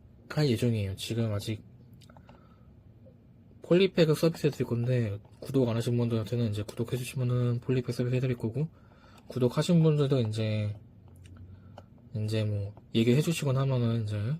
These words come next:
폴리백을 제가 준비해서 드릴 수 있도록 하겠습니다. 오늘 레고 제품 소개해드린 거는 육공이육 킹 레고 제품이고요. 네, 오늘 레고 리-, 레고 소개는 여기까지 하겠습니다. 박스 뒷면 한 번 더 보여드릴게요.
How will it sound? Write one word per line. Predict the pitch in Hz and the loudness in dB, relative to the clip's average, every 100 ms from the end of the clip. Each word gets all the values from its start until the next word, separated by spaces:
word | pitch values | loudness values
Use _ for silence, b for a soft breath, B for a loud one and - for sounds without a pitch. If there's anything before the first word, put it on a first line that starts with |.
| - - | -8 -4
폴리백을 | 135 131 117 107 | -2 0 0 -2
제가 | - 104 101 117 - - - | -4 -4 -4 -4 -8 -16 -12
준비해서 | - 110 110 | -6 -4 -4
드릴 | - 117 | -6 -10
수 | - | -10
있도록 | - - 104 101 - | -10 -8 -6 -8 -10
하겠습니다. | 117 117 - - - - - - - B B B B B B - | -10 -10 -12 -18 -20 -20 -20 -20 -20 B B B B B B 2
오늘 | 151 208 | 6 8
레고 | 185 147 151 | 10 10 8
제품 | 160 - 165 | 6 4 2
소개해드린 | 165 175 170 160 | 6 6 8 8
거는 | 151 147 | 6 4
육공이육 | 113 - 143 131 110 113 156 | 2 2 2 4 2 0 0
킹 | - 170 | 2 4
레고 | 143 117 | 4 4
제품이고요. | 110 101 117 104 135 147 - - - - - - B B B B B - | 0 -2 -2 0 0 0 -4 -20 -20 -20 -20 -20 B B B B B -10
네, | - 104 - - | -6 -4 -6 -6
오늘 | 117 131 135 117 | -2 0 0 2
레고 | 110 117 | 2 2
리-, | 107 104 | 0 -2
레고 | 123 120 117 | -2 0 0
소개는 | 117 143 131 117 156 | 0 0 0 2 2
여기까지 | 123 113 113 | 0 -2 -4
하겠습니다. | 117 131 - 117 104 135 - - - B B B B B B - - | -4 -4 -4 -2 -2 -6 -8 -14 -16 B B B B B B -16 -12
박스 | - 160 - | -4 -4 -2
뒷면 | 131 123 | 0 2
한 | 127 | 4
번 | 160 143 | 4 2
더 | |
보여드릴게요. | 117 110 - 107 - 107 | 2 0 0 -4 0 -2